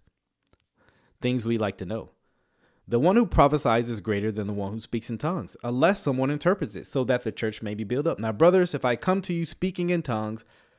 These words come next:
you know, then he goes on, right? Uh, if I don't love, right? We, we know this part. Um, let's see. Right? "For there are doubtless many different languages in the world, and none without meaning.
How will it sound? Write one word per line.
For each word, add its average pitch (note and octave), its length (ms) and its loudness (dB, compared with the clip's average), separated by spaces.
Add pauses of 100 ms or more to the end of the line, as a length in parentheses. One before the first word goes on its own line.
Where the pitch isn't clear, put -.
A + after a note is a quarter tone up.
(340)
you A2+ 100 -4
know, A2 120 0
then C3 180 2
he C#3+ 80 4
goes C3 240 4
on, A#2+ 300 0
right? G#2 340 -2 (140)
Uh, D#2+ 260 -8
if - 140 -6
I A2+ 100 2
don't G#2+ 280 -2
love, A#2 360 2
right? G#2+ 180 2
We, A2 100 -2
we G#2+ 200 -4
know G#2+ 180 0
this A2+ 220 0
part. G#2+ 420 -2 (1080)
Um, G2 560 -6 (1400)
let's A2 180 -6
see. E2 480 -8 (1900)
Right? A2+ 220 2
"For B2+ 160 -2
there C3+ 160 6
are B2 60 4
doubtless C#3 500 4
many B2+ 300 2
different B2 340 0
languages C#3 460 2
in A#2 100 0
the A2 80 0
world, G#2 380 0
and A2+ 160 -2
none A#2+ 200 2
without C3 320 4
meaning. E3+ 360 -2